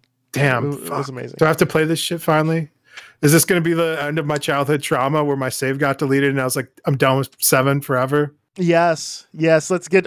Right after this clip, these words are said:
Speaker 2: let's get your updates on this show too, dude.
Speaker 1: <laughs> It'll be like my, uh, ca-, catharsis or whatever.
Speaker 2: Yeah.
Speaker 1: Is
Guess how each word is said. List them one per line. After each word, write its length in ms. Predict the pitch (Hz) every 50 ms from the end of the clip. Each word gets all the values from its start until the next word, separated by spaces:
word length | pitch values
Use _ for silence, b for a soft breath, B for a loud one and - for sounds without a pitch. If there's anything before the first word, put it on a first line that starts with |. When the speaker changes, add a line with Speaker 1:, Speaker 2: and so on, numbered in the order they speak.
| - 185
Speaker 2:
let's 160 | 185 175 -
get 180 | - 196 - -
your 100 | 180 165
updates 420 | 170 175 - 175 170 165 - - 165
on 80 | 156 156
this 140 | 160 156 -
show 300 | - 180 175 175 175 170
too, 300 | - 185 185 185 180 170
dude. 320 | 175 180 185 190 190 208 196 -
Speaker 1:
<laughs> 720 | 208 214 180 175 175 208 214 - - - - - _ 185
It'll 180 | 175 170 165
be 140 | 165 175 175
like 240 | 165 165 160 151 165
my, 140 | 165 156 156
uh, 400 | 151 151 151 160 156 143 143 143
ca-, 280 | 143 - 156 151 147 - - -
catharsis 680 | 143 135 - 143 127 131 143 147 - - 165 160 156 - - 160
or 120 | 147 143
whatever. 220 | 147 151 151 151 156 147
Speaker 2:
Yeah. 180 | 143 139 135 131
Speaker 1:
Is 120 | 131